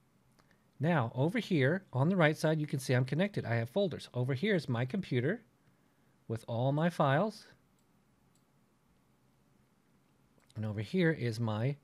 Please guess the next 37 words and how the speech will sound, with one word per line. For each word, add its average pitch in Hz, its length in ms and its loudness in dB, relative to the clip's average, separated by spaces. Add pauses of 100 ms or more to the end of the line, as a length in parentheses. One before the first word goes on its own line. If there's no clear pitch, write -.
website 139 580 0
with 123 220 -4
all 113 160 -2
my 139 140 0
website 160 420 -2
files. - 320 -10 (640)
Now, 143 260 6
if 131 100 0
you 151 280 2
notice, 170 340 4
I've 135 120 4
got 147 220 2
tons 180 440 6
and 170 100 6
tons 165 280 4
of 147 60 2
files 147 380 4
over 104 160 -2
here. - 260 -10 (720)
I'm 131 120 2
gonna 156 160 2
go 131 120 4
ahead 123 180 4
and 107 100 -4
get 113 160 -6
rid 143 200 0
of 143 120 -2
a 131 40 -2
couple 135 320 -4
files 160 600 -2
right 151 200 -2
now. 151 300 -2
I'm 127 80 2
gonna 110 160 -2
delete, 113 540 -2
right 127 280 0
click, 139 300 -2